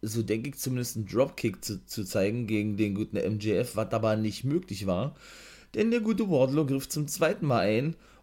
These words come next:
und zog nämlich das zweite Seil runter, weshalb der gute Matt eben, ja, auf den Hallenboden knallte, ne? Und genauso geil wie Maxwell Jacob Friedman. Für mich, wie ich ja schon mal gesagt hab, der beste Heel im Professional Wrestling.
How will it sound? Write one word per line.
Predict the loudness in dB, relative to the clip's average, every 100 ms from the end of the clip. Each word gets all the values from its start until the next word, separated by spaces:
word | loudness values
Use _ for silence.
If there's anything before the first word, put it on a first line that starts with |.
| -6
und | -2
zog | 0 0 0
nämlich | 0 -2 -6 -4
das | -4
zweite | -2 -4 -4 0
Seil | 2 4
runter, | 4 2 2 2 2
weshalb | 0 0 0
der | -2
gute | -4 -4 -2
Matt | 0 0 -4 -12 -18 -20 -20 _ _
eben, | 2 4 4 2 2 -2
ja, | 2 4
auf | 4 2
den | -4 0
Hallenboden | 2 2 0 -2 -4
knallte, | -2 0 0 0
ne? | 0 0 -4 -10 _ _ _ _ _ _ _ _ _ _ _ -4
Und | 0 0 -2
genauso | -2 0 0 0 0
geil | 2 4 4 0 -10 -20 -20 -20 -8
wie | -2
Maxwell | 0 0 0
Jacob | 0 0 0
Friedman. | -2 -2 -2 -2
Für | 0
mich, | 2 2 -2 -6
wie | -4 0
ich | 2
ja | 2
schon | 2
mal | 2
gesagt | 2 0 0
hab, | -2
der | 2 0
beste | 4 4 4 0
Heel | 0 2 4 4
im | 4 0
Professional | -2 0 0 0 2 2
Wrestling. | 2 0 0 2 0